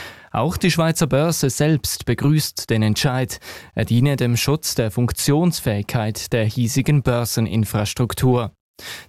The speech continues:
Die Schweizer Bankiervereinigung kommentiert,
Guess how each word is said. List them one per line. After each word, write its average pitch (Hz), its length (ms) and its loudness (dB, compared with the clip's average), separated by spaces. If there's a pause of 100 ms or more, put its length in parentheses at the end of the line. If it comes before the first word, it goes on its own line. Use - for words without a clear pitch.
Die 110 80 0
Schweizer 101 360 -2
Bankiervereinigung 151 1160 2
kommentiert, 143 680 0